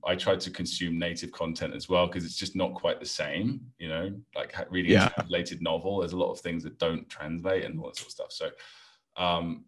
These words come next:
Speaker 1: I'm reading,
Speaker 2: Mm-hmm.
Speaker 1: like, um, Chen Ai Luo Ding, which is, like, a, a Chinese, um, a Chinese one. I can send you that. Uh, but, um, that's fantastic as well. Um, but yeah, I,
Speaker 2: Cool.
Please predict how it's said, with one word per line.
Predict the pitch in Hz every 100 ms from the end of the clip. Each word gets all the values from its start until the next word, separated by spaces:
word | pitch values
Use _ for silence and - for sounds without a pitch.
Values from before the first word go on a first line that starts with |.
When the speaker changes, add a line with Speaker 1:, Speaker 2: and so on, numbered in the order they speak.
| -
Speaker 1:
I'm | 87 90
reading, | 90 95 92
Speaker 2:
Mm-hmm. |
Speaker 1:
like, | 92 - -
um, | 85 76 73 71 67 - _ - - -
Chen | - 92
Ai | 98 90 90
Luo | 95 104 87 -
Ding, | 110 92 - - _ - _
which | - - -
is, | 78
like, | 78 76 -
a, | 78 62 52
a | 73
Chinese, | - - 80 80 80 -
um, | 78 76 67 - - _ _ _ _
a |
Chinese | - 82 80 76
one. | 80 80
I |
can | 80 80
send | - 80
you | 76
that. | 73 69 - _ _ _ _ -
Uh, | 67 60 55 - _
but, | 87 73 -
um, | 80 76 60 - _ _ -
that's | 92 -
fantastic | 92 85 85 80 - 71 - -
as | -
well. | 78 67 57 - _ _ - - - _ -
Um, | 85 82 80 78 - _ _
but | 90
yeah, | 85
I, |
Speaker 2:
Cool. | 82 104